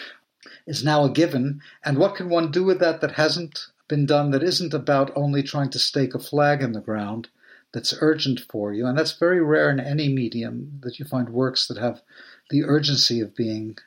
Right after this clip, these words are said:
made. And that's where things come, art comes from. And finding that thing that might involve going back and scooping up some of that forbidden outlaw energy of underground comics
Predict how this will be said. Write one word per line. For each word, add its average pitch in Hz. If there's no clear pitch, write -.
made. 110
And 123
that's 127
where 123
things 120
come, 135
art 127
comes 135
from. 110
And 147
finding 185
that 160
thing 170
that 143
might 156
involve 160
going 151
back 143
and 131
scooping 147
up 139
some 139
of 135
that 131
forbidden 131
outlaw 135
energy 143
of 131
underground 123
comics -